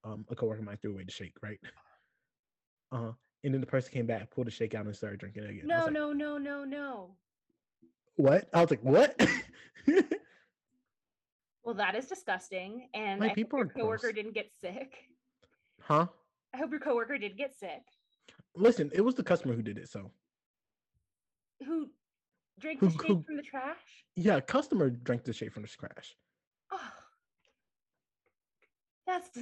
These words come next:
Speaker 2: even worse.
Speaker 1: Like, let me tell you something, Jay.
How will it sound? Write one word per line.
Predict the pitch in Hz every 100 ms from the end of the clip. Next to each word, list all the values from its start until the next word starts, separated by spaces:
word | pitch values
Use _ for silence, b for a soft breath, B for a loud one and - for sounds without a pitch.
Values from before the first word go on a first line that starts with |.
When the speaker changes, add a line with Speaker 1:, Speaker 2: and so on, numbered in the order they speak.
| 269
Speaker 2:
even | 269 277
worse. | 277 339 262 190 - - _ _ _ _ _ _ -
Speaker 1:
Like, | 233 - 196
let | 208
me | 392
tell | 370
you | 233
something, | 147 123
Jay. | 107